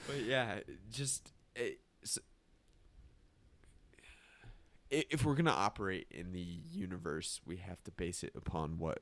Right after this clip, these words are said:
we know and believe to be true. And in order to find out what is true, we have to have logical, syst-, systematic, stoic ways. Stoic, throwing that out there.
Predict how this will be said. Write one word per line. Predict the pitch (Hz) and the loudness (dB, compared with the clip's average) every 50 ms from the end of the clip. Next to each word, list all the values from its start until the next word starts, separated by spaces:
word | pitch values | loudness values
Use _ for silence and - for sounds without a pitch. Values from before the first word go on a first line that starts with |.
| _ - | _ -4
we | - 90 69 76 | -4 -4 -2 -2
know | 87 92 90 87 | 0 2 2 2
and | 87 85 | 2 2
believe | 85 87 85 85 90 - - | 0 0 0 0 -2 -2 -6
to | - | -8
be | - 85 | -6 -4
true. | 78 - - - 131 131 123 120 117 - - - - - - - - | -4 -2 2 6 8 8 8 8 6 4 -4 -14 -16 -16 -16 -8 -2
And | - 95 98 92 92 92 92 - - | 0 2 4 4 2 0 -2 -4 -4
in | - - 92 85 | -4 -4 -2 0
order | 78 90 104 101 92 | 2 2 2 2 0
to | 87 | -2
find | 87 - - 95 95 92 | -4 -2 2 2 4 6
out | 95 101 101 98 87 - - _ _ _ _ _ _ - | 6 8 8 8 6 4 0 _ _ _ _ _ _ -6
what | - 92 95 87 | 0 0 2 2
is | 90 87 - | 2 0 -2
true, | - - - - 107 104 104 98 | -4 -4 -2 0 2 4 4 4
we | 92 92 95 | 2 2 0
have | 92 90 90 90 80 - | 2 0 0 -2 -2 -2
to | 101 | 0
have | 92 92 90 90 87 87 - - - - - - - - - - _ _ - - - _ - _ - _ _ _ _ _ _ _ _ _ - - - _ _ - | 2 2 2 2 0 -2 -4 -12 -20 -20 -20 -20 -20 -20 -20 -20 _ _ -20 -20 -20 _ -20 _ -20 _ _ _ _ _ _ _ _ _ -20 -20 -20 _ _ -2
logical, | - 113 107 104 104 104 120 - 98 101 101 | 4 8 10 10 10 8 4 6 6 6 6
syst-, | 98 - - - 110 104 - - - - _ _ - | 8 6 6 6 6 6 6 4 0 -8 _ _ 0
systematic, | - - - - 104 - - 110 104 95 87 98 95 85 - - - - | 4 4 4 6 6 4 4 4 4 4 6 6 6 4 2 0 -6 0
stoic | - - - - - - - 110 110 110 104 - - | 2 4 6 6 6 8 10 12 12 12 10 10 8
ways. | 104 98 92 92 92 92 90 - - - - - | 10 10 10 10 10 8 6 4 2 0 -4 -6
Stoic, | - - - - 101 104 110 101 87 - - - | -4 -4 0 2 4 4 4 4 2 0 -4 -4
throwing | - 92 90 92 | -2 0 0 0
that | 95 92 92 | 0 0 -2
out | 95 95 | -2 -2
there. | 95 92 87 | -4 -6 -8